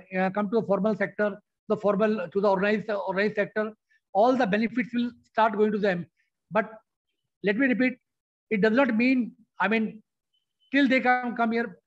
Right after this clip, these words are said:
as soon as, uh, they, uh, are, uh, t-, uh,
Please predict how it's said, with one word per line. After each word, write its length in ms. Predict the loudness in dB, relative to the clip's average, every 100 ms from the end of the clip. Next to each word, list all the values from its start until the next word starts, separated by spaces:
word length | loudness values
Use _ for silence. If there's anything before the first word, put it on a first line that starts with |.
| -4
as 200 | -4 -2
soon 140 | -2
as, 160 | -2 -2 -2
uh, 320 | 0 2 0 -6 _ _ _ _ _ -20 _ _ _ -2
they, 240 | 0 0
uh, 40 | -2 -8 -18 -18 _
are, 240 | 2 4 2
uh, 100 | 0 -4
t-, 60 |
uh, 280 | -4 -2 -2